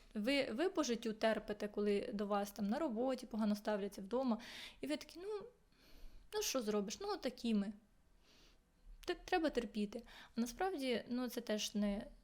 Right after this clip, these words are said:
нездорове відношення до цього всього. Тому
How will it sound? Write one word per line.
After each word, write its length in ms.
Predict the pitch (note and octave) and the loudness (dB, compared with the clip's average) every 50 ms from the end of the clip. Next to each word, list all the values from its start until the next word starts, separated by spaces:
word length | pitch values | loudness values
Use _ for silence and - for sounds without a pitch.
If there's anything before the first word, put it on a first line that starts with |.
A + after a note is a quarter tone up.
| - A3+ | -4 -2
нездорове 720 | A3 A3+ A#3 A#3 G#3 G3+ G#3+ G#3+ G3+ G3 G3 G3 F#3+ G3 | 0 0 0 0 0 2 2 2 2 2 0 -2 -2 -2
відношення 600 | G#3 G3+ A3 G3 G#3 G#3 G#3 G#3 - A3 G3 G3+ | -2 -2 0 2 2 2 2 2 -2 -4 -4 -4
до 100 | F#3+ G#3 | -6 -6
цього 260 | - - G#3 G#3 G#3 | -4 -2 -2 -2 -2
всього. 360 | G#3 - - G#3 G3+ G#3 - - - - - - - - - - - | -4 -4 -2 -2 0 0 -2 -4 -6 -10 -12 -12 -12 -14 -14 -14 -10
Тому 300 | - B3+ C4 E4 G4+ A#4+ | -8 -6 -2 0 0 0